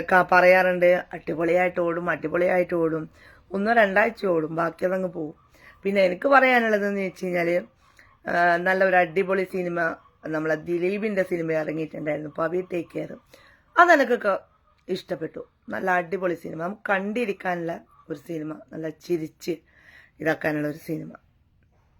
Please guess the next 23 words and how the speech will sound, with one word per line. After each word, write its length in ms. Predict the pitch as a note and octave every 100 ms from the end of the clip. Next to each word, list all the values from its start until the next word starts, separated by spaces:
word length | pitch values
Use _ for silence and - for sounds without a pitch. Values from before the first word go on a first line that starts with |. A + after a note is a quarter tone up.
| _ _ _ _ _ _ _ _
സിനിമ 240 | - F#3+ G#3 C#4
കണ്ട് 160 | C4+
ഭ്രാന്തായിട്ടെന്ന് 640 | C4 A#3 G#3+ G#3+ G#3 G3+ G3+
ഞാൻ 140 | F3+
ആദ്യമായിട്ട് 340 | F3 D#3+ F3
കേൾക്കുന്ന 340 | E3 C3+ E3 D3+ C3 _ - - _ _ _ _ _
സംഭവം 720 | - A3+ C#4 C#4+ D#4+ D#4 B3 G3 F#3
തന്നെ, 120 | F3+
അല്ലേ? 140 | G#3+
എന്തൊക്കെയാണ് 1040 | B3 A3 A#3+ B3+ C4+ C4+ A3+ G3 F#3 F#3 F#3+
ഇത് 160 | F3+ G3 -
കാണുന്നത് 580 | D#3+ D#3 E3 F#3 F3
എന്നാണ്. 300 | D#3 D#3 D#3 D#3+ _ _ - - _ _ _ - A#3+ B3 G#3+
അതേപോലെ 380 | F#3 G#3+ G#3+ G3+
തന്നെ 160 | G3+ G#3 C4 _ _ _ _ _ - _ _ _ _ _ _ _ _ _ _
ഇപ്പൊ 240 | G3+ - A3
ഒരു, 180 | G#3 G3+ - -
ഏ, 100 | F3+ F3+ F3 F3
ഇത് 100 | F3
വന്നിട്ടുണ്ടായിരുന്നല്ലോ, 800 | F3+ E3+ D#3+ D#3+ D#3+ D3+ D#3 D#3
ഗുരുവായൂർ 480 | E3 F3 F#3 G3+ G#3
അമ്പല 340 | F#3+ F#3 F#3
നടയിൽ. 320 | F#3 E3 D#3